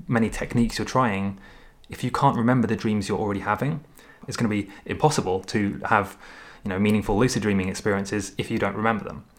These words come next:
So memory is the fundamental thing you should start with, and if you can't remember one to two lucid dreams, normal dreams per night, then don't even bother trying to learn how to lucid dream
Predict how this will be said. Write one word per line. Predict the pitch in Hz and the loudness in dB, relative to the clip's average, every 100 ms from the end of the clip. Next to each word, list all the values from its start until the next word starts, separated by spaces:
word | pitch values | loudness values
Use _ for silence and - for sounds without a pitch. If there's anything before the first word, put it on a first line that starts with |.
| - - - | -20 -18 -2
So | - 117 110 | 6 6 6
memory | 113 131 127 113 | 2 4 4 4
is | 104 - - | 2 -4 -8
the | - 110 | -6 -6
fundamental | - 127 117 110 110 - 92 | 2 6 6 4 2 0 -4
thing | 110 101 | -2 -2
you | 95 | -2
should | 95 - | -4 -4
start | - 98 - | 0 2 2
with, | 98 135 - - - - | -2 -4 -12 -20 -20 0
and | 107 98 98 - - _ _ - | 2 2 0 -6 -14 _ _ -6
if | 117 | 0
you | 151 | 0
can't | - 175 120 | 4 4 6
remember | 127 131 101 | 4 6 4
one | 107 110 | 2 2
to | 110 | -2
two | - 110 | -2 -2
lucid | 101 101 - | 0 -2 -2
dreams, | - 107 135 156 - | 0 2 2 -2 0
normal | 110 123 123 | 2 4 4
dreams | 127 147 | 2 0
per | - - | 0 0
night, | 113 98 156 - - - - - - | 0 0 -2 -4 -12 -20 -20 -16 2
then | 120 113 113 110 - - _ _ - 95 | 6 6 4 0 -10 -20 _ _ -12 2
don't | 139 143 | 4 4
even | 113 104 | 2 2
bother | 117 135 95 90 - | 4 4 2 -2 0
trying | 107 101 | 2 2
to | |
learn | 98 95 | 0 0
how | 95 | -2
to | 104 | -2
lucid | 95 95 | -4 -4
dream | 101 90 98 | -6 -6 -8